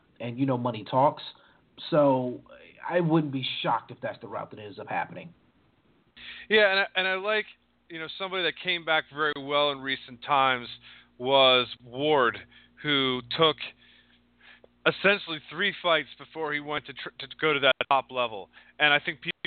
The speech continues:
Speaker 2: are very impatient, um, you know, waiting for Ward to get there. But I think he did it right. And, and I think Fury needs at least those three fights to do the same. You need, you know, your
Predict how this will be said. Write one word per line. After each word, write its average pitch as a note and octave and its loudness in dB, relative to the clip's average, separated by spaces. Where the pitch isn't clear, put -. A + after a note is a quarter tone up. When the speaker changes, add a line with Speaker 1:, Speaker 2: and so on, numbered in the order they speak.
Speaker 2:
are A#2+ -12
very D3+ 4
impatient, C#3+ -2
um, A2 0
you C#3+ -2
know, C#3+ 0
waiting D3 2
for C#3+ -12
Ward C3 -8
to B2+ -16
get C3+ 4
there. A2 -4
But B2+ -8
I B2+ 0
think F3 -4
he E3 -8
did C#3 -6
it B2+ -6
right. A#2 0
And, B2+ 0
and C3+ 4
I C3+ 6
think E3+ 0
Fury E3 2
needs D3 6
at C#3+ -4
least D3+ -2
those C#3+ 2
three C#3+ 2
fights C3 4
to B2+ -18
do B2+ -6
the B2 -8
same. A#2 0
You A#2+ -8
need, D#3 4
you C#3 -6
know, C#3 0
your C3 -2